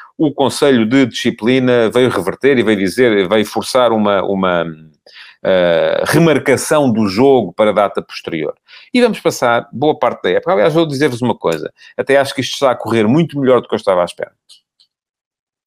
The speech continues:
Está a correr muito melhor do que eu estava à espera. Eu estava à espera de chegar ao Natal com N jogos adiados. Neste momento, isso não tem acontecido.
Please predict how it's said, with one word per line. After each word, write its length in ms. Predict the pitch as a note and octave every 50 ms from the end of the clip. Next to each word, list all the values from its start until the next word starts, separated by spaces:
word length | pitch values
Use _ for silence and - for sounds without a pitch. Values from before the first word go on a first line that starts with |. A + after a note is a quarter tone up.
| _ - -
Está 180 | - - C3 B2
a 40 |
correr 220 | - - - A#2+ G#2+
muito 680 | F#2+ A#2 A#2+ B2+ C#3 D#3+ F#3 G3+ G3 F3+ F3 - C#3+
melhor 340 | B2+ A#2 A2+ B2 B2 A2+ A2
do 60 | -
que 80 | - G#2
eu 40 |
estava 260 | - - A2 G2+ F#2 F#2
à 20 |
espera. 240 | F2+ - - - -
Eu 60 | -
estava 180 | - - D#3+ D#3
à 40 |
espera 280 | C#3 - - C#3 A#2 A#2
de 80 | A2+ -
chegar 200 | - C3+ B2+ B2
ao 100 | B2 A#2
Natal 420 | A2+ G#2+ - A2+ G#2 F2+ D#2 - - - - - - - - _
com 420 | - D3+ D3 C#3 B2+ A2+ - - -
N 200 | E3 D#3+ D#3 D3
jogos 360 | A#2 A2+ C3 B2 A2 F#2+ A2
adiados. 480 | A2 G2 F2 E2+ E2+ D#2 D#2 - - -
Neste 280 | - E3 D#3 - - -
momento, 280 | B2+ A#2+ A2+ G#2+ G#2+ _ _ _ _ _ _ _ _ _ _ _ _ -
isso 200 | D3+ D3 - C3
não 80 | A#2+
tem 140 | A2 B2 G#2+
acontecido. 600 | G#2 - G#2+ G2 F#2 - - E2 D#2+ - G#2+ B2+